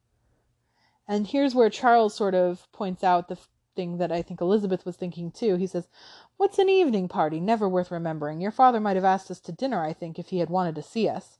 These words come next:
You may do as you like, but I shall go to the play." So Charles is definitely reacting to the fact that it's a bit of a snub that Elizabeth only invited them to an evening party and not to a dinner party, especially as their freaking family.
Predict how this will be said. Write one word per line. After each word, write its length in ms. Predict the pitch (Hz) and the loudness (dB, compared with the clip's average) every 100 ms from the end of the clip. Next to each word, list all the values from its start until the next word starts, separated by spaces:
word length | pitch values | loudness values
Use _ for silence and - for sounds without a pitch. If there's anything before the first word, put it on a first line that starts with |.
| _ _ _ _ _ _ _ _ - | _ _ _ _ _ _ _ _ -12
You 220 | 202 269 | -2 2
may 100 | 262 | 2
do 140 | 170 165 | 2 0
as 120 | 156 | -2
you 60 | |
like, 260 | 165 180 147 | 2 2 0
but 120 | - | -6
I 200 | - 226 | 2 2
shall 180 | 170 156 | 2 -6
go 100 | 143 | -10
to 80 | 139 | -12
the 60 | 143 | -14
play." 260 | 143 - _ _ _ _ _ _ _ _ _ | -16 -16 _ _ _ _ _ _ _ _ _
So 180 | - 220 | 0 2
Charles 400 | 285 254 240 226 | 4 4 4 2
is 120 | 190 | -2
definitely 500 | 208 208 220 185 190 | 0 -2 -2 -4 -2
reacting 500 | 185 175 175 - 175 | 2 2 2 -4 -10
to 100 | 175 | -8
the 80 | 170 | -4
fact 260 | 175 165 | -2 -2
that 100 | 175 | -8
it's 160 | 170 - | -10 -10
a 100 | 160 | -4
bit 80 | 180 | -4
of 100 | 156 | -4
a 60 | |
snub 540 | - - 180 180 214 247 _ _ _ _ _ _ _ _ _ - | -12 -4 0 2 0 -6 _ _ _ _ _ _ _ _ _ -4
that 140 | 202 | 2
Elizabeth 380 | 190 190 185 180 | 4 2 2 -2
only 280 | 180 196 190 | -2 -2 -2
invited 340 | 180 185 175 | 2 2 2
them 160 | 175 175 | -2 -6
to 100 | - | -6
an 100 | 175 | -6
evening 360 | 185 175 175 170 | -4 -4 -4 -2
party 340 | 185 165 160 | -2 0 -2
and 140 | 165 | -4
not 220 | 170 156 - | -4 -6 -6
to 100 | 175 | -8
a 40 | |
dinner 340 | - 185 170 | -6 -8 -6
party, 320 | 160 156 156 156 | -4 -4 -4 -6
especially 440 | - 220 - 190 | -4 -6 -2 -2
as 140 | 170 | -2
their 260 | 170 156 147 _ - | -4 -6 -8 _ -16
freaking 300 | 190 156 156 | -14 -14 -14
family. 500 | - 165 143 107 127 | -10 -10 -10 -14 -18